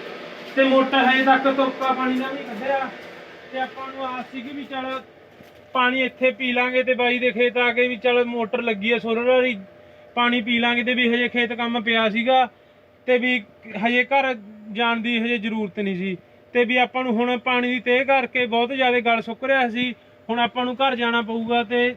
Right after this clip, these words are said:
ਇਸ ਲਈ ਅਸੀਂ ਤੁਹਾਨੂੰ ਇਹੀ ਕਹਿੰਦੇ ਆ ਵੀ ਇਹਦਾ ਕੋਈ ਬਾਹਲਾ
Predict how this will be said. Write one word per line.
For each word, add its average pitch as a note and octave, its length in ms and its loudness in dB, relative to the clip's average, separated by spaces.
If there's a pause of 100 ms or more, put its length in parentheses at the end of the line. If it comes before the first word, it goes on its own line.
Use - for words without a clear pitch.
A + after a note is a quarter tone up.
(100)
ਇਸ A#3+ 180 -6
ਲਈ B3+ 220 -2
ਅਸੀਂ A#3 140 -4
ਤੁਹਾਨੂੰ A#3+ 280 -2
ਇਹੀ A#3 180 0
ਕਹਿੰਦੇ A#3+ 320 -4
ਆ B3 160 -4 (600)
ਵੀ A3+ 180 0
ਇਹਦਾ C4+ 160 2
ਕੋਈ C4+ 140 -4
ਬਾਹਲਾ B3 320 4